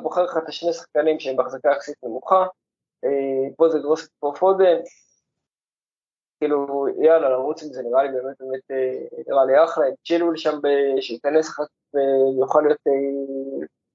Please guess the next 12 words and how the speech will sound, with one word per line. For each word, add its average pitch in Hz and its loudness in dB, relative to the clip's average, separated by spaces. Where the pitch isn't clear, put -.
במחזור 156 2
שני 202 2
או 190 6
שלישי, 175 0
נראה 143 4
לי 151 0
באמת, 131 -2
באמת, 135 -6
אה, - -6
אחלה 135 -6
של 120 -10
דראפט. 123 0